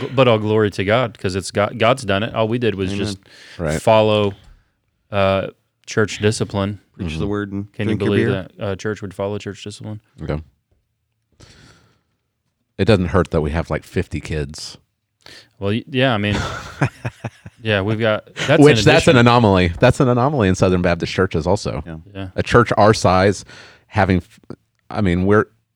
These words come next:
Speaker 3: I'm not exaggerating, we have about fifty kids. I've, I've got a list
Speaker 1: That's
Speaker 3: of
Speaker 1: no
Speaker 3: the kids, and there's,
Speaker 1: exaggeration.
Speaker 3: there's
Speaker 2: Yeah.
Speaker 3: about fifty kids,
Speaker 1: Mm-hmm.
Speaker 3: um, at our church. That, that in itself is an anomaly in a church our size in the S B C, where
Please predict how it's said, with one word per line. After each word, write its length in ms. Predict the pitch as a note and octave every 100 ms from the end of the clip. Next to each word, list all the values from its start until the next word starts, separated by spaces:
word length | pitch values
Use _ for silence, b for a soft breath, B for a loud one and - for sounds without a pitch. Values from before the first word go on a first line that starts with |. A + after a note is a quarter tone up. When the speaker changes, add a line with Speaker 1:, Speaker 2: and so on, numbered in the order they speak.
| _ _
Speaker 3:
I'm 100 | F#2+
not 160 | G2 E2+
exaggerating, 600 | E2+ F2 G2 E2+ D#2+ E2
we 120 | F#2+
have 160 | F#2 F#2+
about 240 | D#2+ D#2
fifty 300 | - G2 -
kids. 560 | - F2 F2 - - -
I've, 220 | F2+ F2+
I've 160 | F2+ -
got 160 | G#2
a 40 | F2
list 100 | D#2
Speaker 1:
That's 260 | F#2+ -
Speaker 3:
of 60 | A#2
Speaker 1:
no 100 | A#2
Speaker 3:
the 60 | G#2
kids, 300 | G2 G2 F#2+
and 100 | F2
there's, 160 | A2 G2+
Speaker 1:
exaggeration. 80 | F#2
Speaker 3:
there's 300 | F#2+ G2 F2+
Speaker 2:
Yeah. 80 | A2
Speaker 3:
about 280 | A#2+ A2+ -
fifty 320 | - C#3 C3
kids, 600 | - A2+ F2+ E2+ - -
Speaker 1:
Mm-hmm. 240 | G#2 F2+ F#2
Speaker 3:
um, 200 | E2+ D#2
at 140 | - F2
our 100 | E2
church. 420 | - G#2 - - B B B B B B
That, 240 | - G#2 -
that 440 | G2 E2+ A2 F#2 -
in 120 | G2
itself 420 | E2+ - G#2 F2+
is 140 | F2+ E2
an 100 | D#2
anomaly 600 | D2+ D2+ D2+ D2+ D2+ D#2 - _ _
in 160 | F#2+ D#2
a 80 | D2
church 320 | - F2+ - -
our 160 | D#2+
size 640 | E2 E2+ D#2+ G2 F#2 - -
in 100 | G#2 F2+
the 120 | E2
S 140 | E2
B 160 | - E2+
C, 240 | - F2
where 440 | F2+ F2 E2 E2